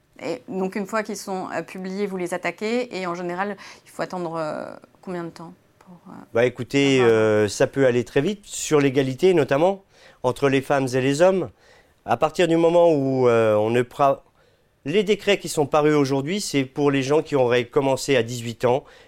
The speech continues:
Speaker 2: et qui auraient eu une carrière longiligne, sans jamais avoir d'enfant, sans jamais tomber malade, sans jamais avoir perdu son emploi et qui continuent à travailler jusqu'à soixante-deux ans. Eh bien,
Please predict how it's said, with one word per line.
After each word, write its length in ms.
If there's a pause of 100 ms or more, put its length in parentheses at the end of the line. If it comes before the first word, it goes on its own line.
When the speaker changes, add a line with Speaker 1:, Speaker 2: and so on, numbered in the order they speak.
(100)
Speaker 2:
et 40
qui 140
auraient 220
eu 60
une 160
carrière 480
longiligne, 680 (260)
sans 360
jamais 400
avoir 320
d'enfant, 400 (260)
sans 280
jamais 300
tomber 280
malade, 380
sans 280
jamais 300
avoir 320
perdu 280
son 200
emploi 460 (340)
et 220
qui 340
continuent 400
à 80
travailler 400
jusqu'à 260
soixante-deux 540
ans. 140 (340)
Eh 80
bien, 340